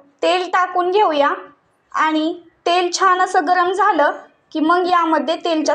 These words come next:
तळून घेऊयात. छान असं तेल टाकून घेतलं आहे. आता तेल बऱ्यापैकी गरम होऊ देऊ आणि नंतर मग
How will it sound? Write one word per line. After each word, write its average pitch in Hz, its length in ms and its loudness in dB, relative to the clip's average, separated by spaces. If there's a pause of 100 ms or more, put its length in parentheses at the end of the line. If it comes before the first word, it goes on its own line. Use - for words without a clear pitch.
तळून 262 280 2
घेऊयात. 240 320 2 (140)
छान 311 280 0
असं 370 160 -8
तेल 349 360 -4
टाकून 359 340 -2
घेतलं 349 280 -2
आहे. 349 300 0 (640)
आता - 200 -2
तेल 330 360 0 (160)
बऱ्यापैकी 330 540 0
गरम 339 320 -2
होऊ 349 180 2
देऊ 311 200 2
आणि 302 300 0
नंतर 320 360 0
मग 349 180 0